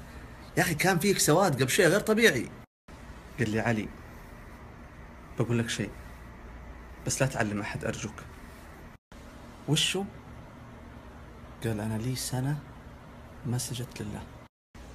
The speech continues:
يقول: "أنا تقريبا ترى كنت عايش في جو، يعني أعتقد إني ألحدت،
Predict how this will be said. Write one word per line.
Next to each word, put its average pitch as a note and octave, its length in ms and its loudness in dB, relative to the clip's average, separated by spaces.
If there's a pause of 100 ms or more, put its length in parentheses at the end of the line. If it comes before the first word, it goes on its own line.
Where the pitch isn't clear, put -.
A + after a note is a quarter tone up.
(220)
يقول: C#3 140 2
"أنا D3+ 120 6
تقريبا D3 440 2
ترى A2 680 -2 (580)
كنت C#3+ 400 4 (340)
عايش C#3+ 360 2
في - 160 -2
جو، C#3+ 380 2 (800)
يعني C#3+ 340 0
أعتقد D3+ 400 0
إني D#3+ 200 4
ألحدت، - 480 0